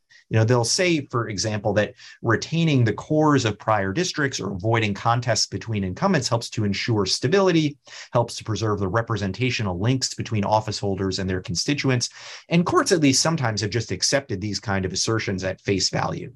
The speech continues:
You know, th-, there have been instances in which courts have described core retention or the avoidance of incumbent pairings as neutral redistricting principles, even though,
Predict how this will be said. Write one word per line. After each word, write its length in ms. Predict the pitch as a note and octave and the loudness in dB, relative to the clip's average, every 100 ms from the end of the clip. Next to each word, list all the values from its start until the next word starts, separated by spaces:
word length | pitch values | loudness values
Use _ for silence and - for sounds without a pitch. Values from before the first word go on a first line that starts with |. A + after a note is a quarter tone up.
| - | -8
You 100 | G2+ | -2
know, 160 | G2+ | -2
th-, 220 | G2 A2+ A2 | 0 0 2
there 160 | A#2 | 0
have 140 | G#2+ F#2+ | 2 2
been 120 | C#3 | 0
instances 600 | C3+ C3 C3+ B2 C3 A#2+ | 0 -2 -2 2 2 4
in 80 | G#2+ | 2
which 240 | G2 - - - - | 0 -2 -14 -20 -10
courts 240 | - B2+ B2 | 0 0 0
have 100 | F#2+ | -4
described 560 | G2 - A2+ G#2+ F2 | -4 -2 0 0 -2
core 320 | - - C#3 C#3 | -6 2 4 4
retention 680 | B2 B2 B2+ - A#2+ A#2 A2+ | 2 0 -2 -2 0 0 0
or 160 | G2 | -2
the 100 | F#2 | 0
avoidance 540 | F#2 E2 G#2 A#2+ A#2 A2+ | -2 0 2 2 2 0
of 100 | G2 | 0
incumbent 500 | F#2+ - G#2 G2 F#2+ | -2 0 0 0 0
pairings 380 | D3 C#3 A#2 | 2 2 2
as 180 | A2 G#2+ - - - - | 0 0 -2 -18 -10 2
neutral 600 | A#2+ G#3 B3+ C#3+ C3 B2+ | 4 4 2 4 4 4
redistricting 640 | C#3+ G3 A#3 - G2 F2+ | 0 -2 -8 -8 -8 -6
principles, 480 | F#2+ F2 A2 - - | -8 -8 -8 -10 -8
even 280 | G#3+ C#4 G#3+ | -2 2 4
though, 460 | D3 E3 F#2+ F#2+ | 6 4 2 -2